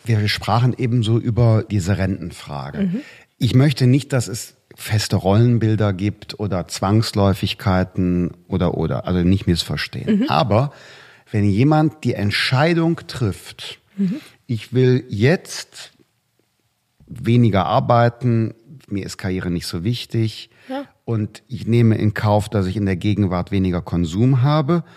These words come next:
Speaker 1: und auch im Alter eine geringere Rente habe.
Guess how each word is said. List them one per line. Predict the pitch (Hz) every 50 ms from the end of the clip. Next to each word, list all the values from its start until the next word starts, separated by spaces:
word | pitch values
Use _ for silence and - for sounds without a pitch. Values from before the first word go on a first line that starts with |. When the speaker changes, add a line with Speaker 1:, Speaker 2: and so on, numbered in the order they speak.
| - - - - _ _ _ _ -
Speaker 1:
und | - 135 135 147 185 202 - - -
auch | 127 139 151 175 175 139 - -
im | 139 123 123 - -
Alter | 117 127 139 147 - 147
eine | 156 143 139 127
geringere | 117 123 107 123 135 139 135 131 127 120
Rente | 117 139 170 185 - - 104 82 78
habe. | 76 73 76 76 78 101 123 156